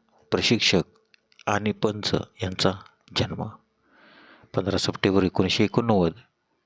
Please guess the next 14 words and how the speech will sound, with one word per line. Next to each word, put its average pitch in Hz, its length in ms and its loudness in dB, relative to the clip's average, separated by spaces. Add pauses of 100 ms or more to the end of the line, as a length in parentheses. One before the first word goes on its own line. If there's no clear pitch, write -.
चेतन 123 380 2 (260)
रामडो, 90 680 2 (200)
न्यूझीलंडचा 110 680 0
संगीतकार 92 640 -2 (500)
यांचा 90 300 0 (460)
जन्म. 82 320 -2 (2250)
पंधरा 87 240 0
सप्टेंबरचे 90 640 0
महत्त्वाचे 87 580 0 (420)
मृत्यू. - 400 -4 (2250)
पंधरा 123 200 2
सप्टेंबर 143 440 2
एकोणीसशे 117 440 2
अठ्ठ्याण्णव, 80 460 0